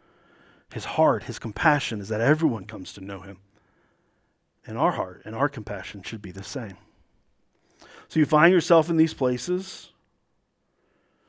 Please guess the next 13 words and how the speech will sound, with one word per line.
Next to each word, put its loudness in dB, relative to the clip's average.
where 6
drawing 4
lines 6
in 4
the 2
sand, 0
or -2
that -2
person's 0
too -2
far 2
gone, -2
or -12